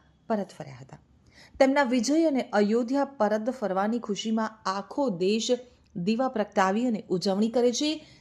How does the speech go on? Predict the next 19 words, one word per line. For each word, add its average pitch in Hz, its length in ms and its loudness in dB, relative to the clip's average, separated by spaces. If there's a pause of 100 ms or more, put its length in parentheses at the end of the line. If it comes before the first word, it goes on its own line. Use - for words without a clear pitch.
(100)
જેને 285 420 0
આપણે 214 420 -4 (260)
દિવાળી 196 540 -2
તરીકે 160 560 -8 (100)
ઓળખીએ 143 360 -8
છીએ. - 220 -18 (1120)
શું 339 220 4
નવરાત્રિ 285 540 6
અને 330 140 2
નવગ્રહ 269 600 4
વચ્ચે 285 280 2
કોઈ 311 180 -2
સંબંધ 233 520 2
છે? 208 400 -2 (920)
હા, 160 200 0 (720)
નવ 254 400 6 (160)
અંકનું 180 560 0
હિન્દુ 277 300 2
ધર્મમાં 165 580 -4